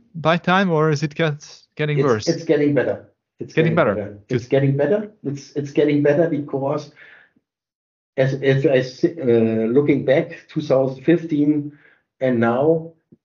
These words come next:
Speaker 2: we got also our experience about such things and so on.
Speaker 1: Mm-hmm.
Speaker 2: And on top, the market solution, what are on the market and so on, also getting really better, better, better, and, and, and submitted them and so on. If,
Speaker 1: Mm-hmm.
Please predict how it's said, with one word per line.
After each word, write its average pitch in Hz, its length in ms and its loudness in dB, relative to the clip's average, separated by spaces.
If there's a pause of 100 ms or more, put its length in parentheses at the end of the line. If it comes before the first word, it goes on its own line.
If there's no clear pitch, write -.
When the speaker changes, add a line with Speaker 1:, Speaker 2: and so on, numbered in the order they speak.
(140)
Speaker 2:
we 131 80 -2
got 131 320 -2
also 135 360 2
our 123 200 2
experience 113 640 -6
about 98 360 -8
such - 360 -8
things 92 320 -6
and 117 260 -6
so 123 220 0
on. 170 60 0
Speaker 1:
Mm-hmm. 110 100 -12 (440)
Speaker 2:
And 147 240 2
on 143 120 -2
top, 151 300 -2
the 143 100 2
market 143 560 -4
solution, 160 400 -4
what 131 180 -2
are - 100 -12
on 135 200 -4
the 175 100 2
market 113 440 -4
and 117 200 -6
so 127 180 -2
on, 135 240 -4 (200)
also 147 300 2
getting 120 380 0
really 143 240 4
better, 123 380 2
better, 117 300 -2
better, 113 260 -2
and, 107 280 -8
and, 117 380 -6
and 113 140 -12
submitted 135 540 0
them 107 360 -2
and 110 160 -2
so 110 200 -4
on. 107 200 -2
If, 107 140 -4
Speaker 1:
Mm-hmm. 101 200 -4